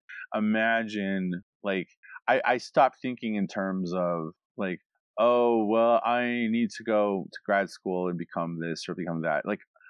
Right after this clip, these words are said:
only now am I really thinking that just 'cause I know that, like, there's a place for me in academics, but, uh, I just thought to myself that, like, I, you know, I have a, I had just, like, a really, uh,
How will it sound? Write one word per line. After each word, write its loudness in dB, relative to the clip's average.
only 0
now 6
am 2
I 4
really 2
thinking -4
that -2
just -14
'cause -2
I 2
know 0
that, -2
like, -6
there's -2
a -6
place -4
for -6
me 0
in -2
academics, -6
but, -2
uh, 4
I 2
just -6
thought 4
to -12
myself 0
that, 0
like, -4
I, -2
you -4
know, 2
I 0
have 0
a, 2
I -4
had 0
just, -14
like, -6
a 0
really, 0
uh, -8